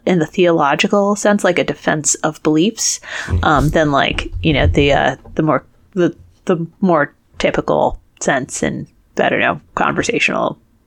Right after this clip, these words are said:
Speaker 1: English of, like, saying sorry for something. Anyway, uh, it's at the, it's the thirtieth pick. It's at the twelve hundred dollar level,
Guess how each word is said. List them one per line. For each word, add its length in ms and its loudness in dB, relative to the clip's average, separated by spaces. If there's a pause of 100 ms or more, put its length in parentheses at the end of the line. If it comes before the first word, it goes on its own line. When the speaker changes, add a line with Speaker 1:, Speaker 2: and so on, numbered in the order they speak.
(280)
Speaker 1:
English 420 0 (460)
of, 160 0
like, 260 0
saying 300 0
sorry 240 0
for 100 -2
something. 400 -2
Anyway, 300 2 (340)
uh, 320 2
it's 180 2
at 120 2
the, 140 -6 (100)
it's 160 2
the 100 0
thirtieth 380 2
pick. 180 0
It's 120 0
at 80 0
the 60 -2
twelve 240 0
hundred 280 0
dollar 260 4
level, 320 2